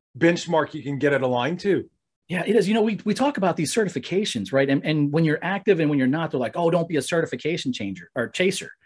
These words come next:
Speaker 2: You know, that kind of scared me as I kept doing the multiple versions of Lean Six Sigma. But what I found was when I talk to people that don't know what it is,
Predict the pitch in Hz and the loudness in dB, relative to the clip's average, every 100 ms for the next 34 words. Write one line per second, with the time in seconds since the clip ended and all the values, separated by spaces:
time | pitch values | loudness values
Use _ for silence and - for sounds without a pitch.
0 | _ _ 151 226 240 226 - - 165 233 | _ _ 2 2 4 2 2 0 2 4
1 | 147 123 127 131 120 175 143 151 160 143 | 4 2 2 -2 -2 -4 -2 -2 2 2
2 | 139 - 139 131 131 151 135 135 123 127 | 2 0 0 4 4 2 -2 -2 -2 -4
3 | _ _ 123 110 147 180 135 123 117 131 | _ _ -8 0 2 4 2 2 0 0
4 | 143 139 110 - 165 95 82 _ _ _ | 0 -2 -6 -4 -2 -4 -6 _ _ _
5 | _ _ - 123 151 208 156 - 151 208 | _ _ 0 4 6 6 4 0 -2 0
6 | 131 104 98 131 120 117 147 208 196 175 | -2 -4 -2 0 0 2 2 0 0 0
7 | 170 156 170 135 123 - 127 170 135 127 | 0 -4 -4 -4 -4 0 0 2 0 2
8 | 127 113 131 92 - - | 0 2 0 -2 -8 -20